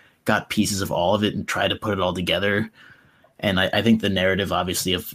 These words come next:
of trying to keep to a somewhat real story, uh, handicaps you there in a way, but I also think that there was a way they could have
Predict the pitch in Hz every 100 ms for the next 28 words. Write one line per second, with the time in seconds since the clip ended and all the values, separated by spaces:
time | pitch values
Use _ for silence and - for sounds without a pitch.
0 | - 92 - 92 87 - - 90 - 92
1 | 90 95 - 90 92 90 - - 90 95
2 | 92 - _ _ _ _ _ - 80 -
3 | - 104 92 98 95 95 92 92 82 85
4 | 107 113 101 90 - - 92 95 87 -
5 | 90 87 80 87 82 92 90 90 98 90
6 | 90